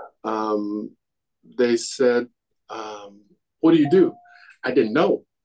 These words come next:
what I did. And I looked at the guy next to me and I'm like, "What do you do?" He says, "I'm an assistant animator." I said, "I'm an assistant animator."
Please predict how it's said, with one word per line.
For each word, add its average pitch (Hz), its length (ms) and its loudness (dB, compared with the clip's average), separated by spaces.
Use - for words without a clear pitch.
what 123 140 2
I 107 120 0
did. 92 280 -10
And 123 120 0
I 113 60 0
looked 165 240 4
at 151 80 4
the 143 80 0
guy 131 200 4
next 170 280 0
to 135 120 -8
me 127 80 -2
and 120 100 -4
I'm - 60 -6
like, 120 160 -6
"What 156 60 0
do 151 60 -2
you 170 140 -4
do?" 110 140 -8
He 123 80 -10
says, 120 180 -8
"I'm 170 200 0
an 165 80 4
assistant 143 420 0
animator." 120 440 2
I 123 40 -2
said, 160 180 -2
"I'm 185 120 6
an 196 60 6
assistant 180 460 0
animator." 127 380 0